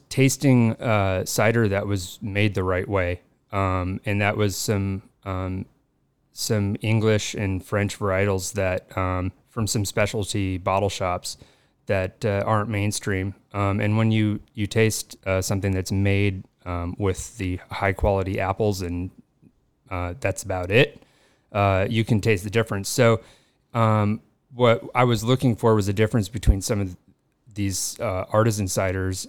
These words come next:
and, like, the mainstream ciders that are on most grocery store shelves, which people equate with, uh, being the, uh, example of what cider is. And unfortunately, that's not the case. It's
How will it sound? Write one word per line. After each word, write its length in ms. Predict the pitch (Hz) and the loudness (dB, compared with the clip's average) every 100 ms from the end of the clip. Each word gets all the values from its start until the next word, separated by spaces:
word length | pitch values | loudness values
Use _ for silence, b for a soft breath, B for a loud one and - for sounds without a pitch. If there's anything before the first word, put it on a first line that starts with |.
| - | -4
and, 400 | 95 92 90 92 | -2 0 -2 -4
like, 200 | 92 95 - | -6 -6 -6
the 100 | 101 | -2
mainstream 880 | 101 101 107 110 - 104 98 92 90 | 2 4 4 2 0 -2 0 0 -2
ciders 540 | 104 92 92 95 90 | -2 -2 -2 -4 -4
that 320 | 92 87 87 - | -6 -6 -8 -8
are 360 | 95 90 90 - - | -6 -4 -6 -8 -10
on 240 | 92 92 | -8 -6
most 420 | 92 92 - - - _ | -4 -6 -8 -12 -18 _
grocery 320 | - 104 - 95 | -4 -2 -2 -4
store 240 | - 95 | -4 -4
shelves, 360 | - 101 90 98 | -2 -2 -2 -4
which 220 | 90 - B B B B | -8 -8 B B B B
people 280 | - 113 104 | -2 0 0
equate 540 | 95 - - 120 117 101 | 0 4 6 6 2 0
with, 500 | 98 95 - - - | 0 0 -2 -16 -6
uh, 400 | 98 92 87 - _ _ 110 | -2 -2 -2 -6 _ _ -8
being 420 | 104 98 92 92 - _ 101 | -2 0 0 -4 -10 _ -16
the, 300 | 104 92 90 | -8 -6 -4
uh, 240 | 85 85 - | -4 -6 -4
example 460 | 98 101 101 107 | -2 0 0 0
of 100 | 90 | -2
what 140 | 92 - | -4 -4
cider 340 | 107 110 92 | 0 2 0
is. 260 | 90 92 104 | -2 -4 -6
And 220 | 92 92 | -6 -4
unfortunately, 580 | 101 110 107 - 92 90 | -4 -2 -2 -2 -6 -6
that's 340 | 90 82 - | -6 -8 -8
not 280 | 101 92 - | -6 -6 -10
the 60 | |
case. 400 | - 95 90 - | -8 -4 -4 -6
It's 280 | 95 - - | -10 -12 -14